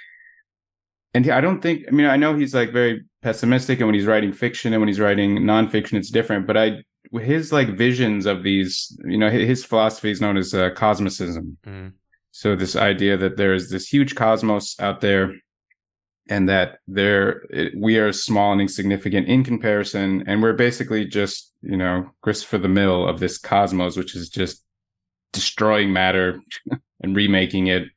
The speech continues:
Speaker 1: something like this. But he also talks about beings out there, you know,
Speaker 2: Mm.
Speaker 1: gigantic alien things, entities out there that don't care about human, human beings at all. They have no significance for humans. And so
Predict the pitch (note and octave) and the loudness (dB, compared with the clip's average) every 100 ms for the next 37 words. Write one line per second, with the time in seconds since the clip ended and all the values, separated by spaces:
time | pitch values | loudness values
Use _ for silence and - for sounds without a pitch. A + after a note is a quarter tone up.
0 | _ - A2+ G#2 G2 F2+ F2+ F2+ - - | _ -4 -2 2 2 0 0 -2 -4 -18
1 | - - - C#3+ D3+ E3+ F3 D3 B2+ B2+ | -18 -18 -4 0 2 0 -2 0 0 0
2 | A#2 A2+ A2 G#2+ - - - _ G2+ F#2+ | -2 2 2 0 -8 -20 -20 _ -10 0
3 | C#3 C#3+ F#2 F2 F2 E2+ F2 E2 - - | 2 4 0 -2 -4 -6 -6 -6 -8 -10
4 | G#2+ F#2+ G2 - - A2 G#2 A#2 B2 A2+ | -4 0 0 -2 -2 0 2 2 2 2
5 | A2 A2+ A2 G#2+ G2+ G#2 - - - D#2+ | 2 2 4 2 2 -4 -8 -14 -12 -10
6 | - - B2 A2 G2 G2 F#2+ - - - | -10 -4 0 2 2 0 -2 -8 -6 -2
7 | B2+ B2 G#2+ F#2+ G2 F#2+ G2 G2 G2 - | 0 0 -2 0 2 2 2 2 0 -6
8 | _ _ _ _ G#2 F#2+ - G#2+ A2+ G#2 | _ _ _ _ -2 -2 -8 0 0 0
9 | - A2 G#2 G2+ F#2+ - _ - G#2+ G2 | 2 2 4 2 2 -2 _ -4 -2 2
10 | F#2+ - - _ _ - A#2 A2 G#2+ G#2 | 0 -2 -14 _ _ -4 0 2 2 2
11 | F2+ G2+ F#2+ F#2+ F#2+ F#2+ G2 F#2+ F#2+ G2 | 2 2 4 2 2 0 0 -2 -2 -2
12 | G#2+ - G2 - G2 G2+ G2 F#2 F2+ F#2 | -2 0 -2 -2 -2 2 2 2 0 -2
13 | - G#2+ G2+ | 0 2 0